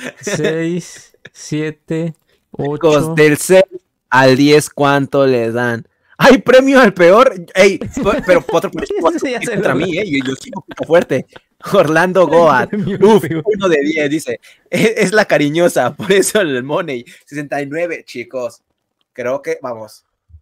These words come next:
Speaker 2: yo sí, vamos, aquí, aquí sí hay, es que aquí sí hay plata,
Speaker 1: Sí hay y
Speaker 2: aquí
Speaker 1: bien,
Speaker 2: sí hay
Speaker 1: ¿eh?
Speaker 2: de
Speaker 1: Ahí lo dejo
Speaker 2: dónde,
Speaker 1: de fondo
Speaker 2: chicos.
Speaker 1: para que le den un, una última ch-, una checa-,
Speaker 2: Exactamente.
Speaker 1: una última checadita. Tiene su ti-, su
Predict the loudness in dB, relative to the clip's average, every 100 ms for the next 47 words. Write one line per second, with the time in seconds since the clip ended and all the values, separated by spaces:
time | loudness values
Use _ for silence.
0 | _ -18 -16 -12 -10 -12 -14 -16 -16 -16
1 | -20 _ -16 -14 -14 -8 -6 -4 -6 -8
2 | -12 -14 _ _ -20 -16 -12 -12 -12 -10
3 | -8 -10 -14 -10 -10 -10 -10 -8 -6 -6
4 | -6 -6 -6 -6 -4 -4 -4 -6 -6 -6
5 | -6 -6 -6 -6 -6 -6 -8 -8 -8 -6
6 | -6 -6 -6 -6 -6 -6 -8 -8 -8 -8
7 | -8 -8 -10 _ -20 -20 _ _ _ _
8 | _ -10 -8 -8 -8 -10 -8 -8 -6 -6
9 | -8 -8 -8 -8 -8 -6 -6 -6 -6 -6
10 | -8 -8 -8